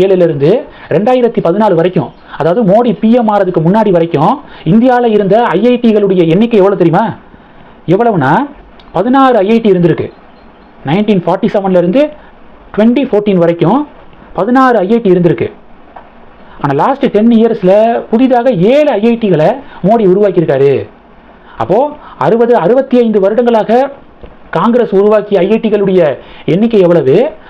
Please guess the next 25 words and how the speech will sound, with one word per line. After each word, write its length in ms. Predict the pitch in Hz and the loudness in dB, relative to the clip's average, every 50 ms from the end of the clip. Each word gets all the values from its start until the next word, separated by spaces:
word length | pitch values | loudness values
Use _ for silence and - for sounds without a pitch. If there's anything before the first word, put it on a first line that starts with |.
| - | -6
லாஸ்ட் 360 | - 160 190 220 214 - 226 - | -4 -4 -4 -2 -2 -4 -4 -2
டென் 220 | - 208 226 247 | -2 0 0 2
இயர்ஸ்ல 580 | 254 240 254 254 247 240 - 190 185 226 285 285 - - - - | 2 2 2 2 0 0 0 0 0 0 -2 -6 -10 -14 -6 -2
மோடி 300 | 160 196 240 277 294 285 | 0 0 2 2 2 2
உருவாக்கிய 480 | 247 226 220 226 220 214 208 214 208 180 | 2 2 2 2 0 0 0 -2 -2 0
ஐ 120 | 160 196 | 0 0
ஐ 120 | 226 233 | 0 0
டிகளுடைய 400 | 233 220 208 214 208 202 190 185 | 2 0 0 0 0 2 2 2
எண்ணிக்கை 320 | 165 170 196 226 226 - 190 | 2 2 0 0 0 2 2
எவ்வளவு 340 | 170 175 185 180 175 190 185 | 2 2 2 2 2 2 2
அப்படிங்கிறத 480 | 165 - 170 170 151 139 131 143 196 254 - - - - - - | 2 2 0 0 0 0 0 0 -2 -2 -4 -10 -20 -12 -8 -6
கம்பேர் 280 | 175 202 208 240 226 226 | -4 -2 -2 -2 -2 -2
பண்ணி 140 | 208 175 | -2 -2
பாருங்க. 520 | 165 170 165 160 143 147 147 139 120 107 - - - - - - - - - - - - - | -2 -2 -2 -2 -2 -2 -2 -2 -4 -6 -8 -14 -20 -20 -20 -20 -20 -20 -20 -20 -16 -10 -8
கம்பேர் 340 | 139 165 190 190 254 247 240 | -8 -4 -2 0 0 0 0
பண்ணி 200 | 240 220 220 233 | 0 0 0 0
பாருங்க. 500 | 233 214 214 233 240 226 196 135 104 - - - - - - - - 147 | 0 0 0 0 0 0 -2 -2 -4 -8 -12 -18 -20 -20 -16 -8 -2 0
மோடி 220 | 175 220 262 262 | 0 2 2 2
அவர்களுடைய 640 | 247 240 220 220 214 208 208 196 185 180 190 226 247 | 2 2 2 2 2 2 2 2 2 2 2 2 2
ஒர்க்கிங் 400 | 214 170 190 208 202 262 247 208 185 | 2 0 0 0 0 0 2 2 2
எஃபிஷியன்சி 500 | 180 - 247 226 - 226 208 190 175 - | 2 0 0 -2 0 -2 -2 -2 0 0
உங்களுக்கு 280 | 240 202 180 175 160 175 | 0 0 0 0 0 0
புரியும், 340 | 170 185 180 185 175 175 - | 0 0 0 0 0 -2 -2
பெர்ஃபார்மன்ஸ் 480 | 180 175 170 - 220 214 214 196 - | -2 -2 -2 0 0 0 -2 -2 -4
உடைய 280 | - 180 170 156 131 110 | -2 0 0 0 -2 -4